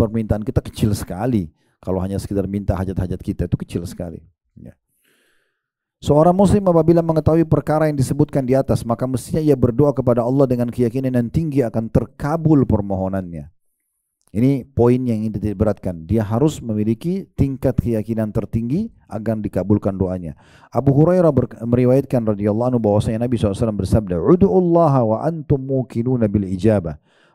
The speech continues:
"Berdoalah kepada Allah sedang kalian yakin akan terkabulkan."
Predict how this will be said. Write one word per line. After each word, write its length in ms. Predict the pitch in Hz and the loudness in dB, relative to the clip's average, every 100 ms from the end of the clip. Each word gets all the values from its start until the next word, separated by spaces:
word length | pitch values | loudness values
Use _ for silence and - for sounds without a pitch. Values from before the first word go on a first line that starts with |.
| - | -6
"Berdoalah 480 | 92 120 127 143 | 0 2 4 4
kepada 240 | 131 135 135 | 4 2 4
Allah 400 | 135 143 151 165 | 2 4 2 2
sedang 400 | 127 101 104 98 | -6 -2 -4 -2
kalian 320 | 98 110 101 | -2 0 -2
yakin 560 | 87 117 113 - 127 107 | -2 -2 -4 -4 -4 -4
akan 400 | 104 - 101 92 - _ | -8 -6 -6 -6 -14 _
terkabulkan." 1040 | 110 98 - 90 87 90 80 - 80 65 | -2 -2 -6 -6 -2 -2 -4 -6 -12 -14